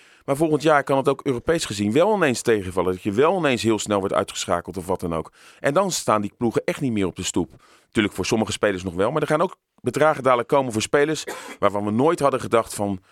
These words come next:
ja, hier gaat Feyenoord dat en dat bedrag vervangen. En, en, en dan denk ik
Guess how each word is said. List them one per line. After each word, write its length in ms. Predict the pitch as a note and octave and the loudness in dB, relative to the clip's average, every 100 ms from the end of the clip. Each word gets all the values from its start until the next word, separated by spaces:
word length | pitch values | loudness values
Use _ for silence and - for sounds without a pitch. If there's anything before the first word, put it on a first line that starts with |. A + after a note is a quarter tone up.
| _ _ | _ _
ja, 160 | - D#2 | -6 -4
hier 200 | E2 F#2 | -2 -2
gaat 140 | F#2 | -2
Feyenoord 360 | - F#2+ F#2+ E2+ | 0 0 0 0
dat 140 | G2 | 0
en 80 | G2 | 0
dat 120 | F#2+ F2 | -2 -2
bedrag 300 | F2 D3+ - | 0 -2 -2
vervangen. 440 | A2 F2+ D#2+ E2 | -6 -2 -4 -6
En, 80 | - - | -14 -16
en, 160 | - G#2 | -12 -10
en 300 | - G#2+ E2 | -6 -8 -4
dan 220 | F2 G#2+ | 0 0
denk 320 | E2+ A2 C3 A#2+ | 2 0 2 0
ik 180 | G2+ | -4